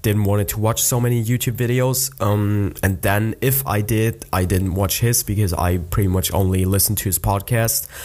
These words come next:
um, when I listened to any of his stuff. And I was watching a video of him today,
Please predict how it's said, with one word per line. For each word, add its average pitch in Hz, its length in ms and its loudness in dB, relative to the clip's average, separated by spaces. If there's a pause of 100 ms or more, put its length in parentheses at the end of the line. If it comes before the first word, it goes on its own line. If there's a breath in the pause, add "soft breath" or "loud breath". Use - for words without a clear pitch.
(320 loud breath)
um, 110 460 0
when 107 180 2
I 95 60 -2
listened 107 320 0
to 113 100 0
any 104 160 2
of 107 180 0
his - 160 -2
stuff. - 520 -2
And 92 420 0 (100)
I 90 180 2
was 92 340 0
watching 151 260 -2
a 113 80 0
video 110 280 0
of 107 100 -2
him 110 120 0
today, 101 460 0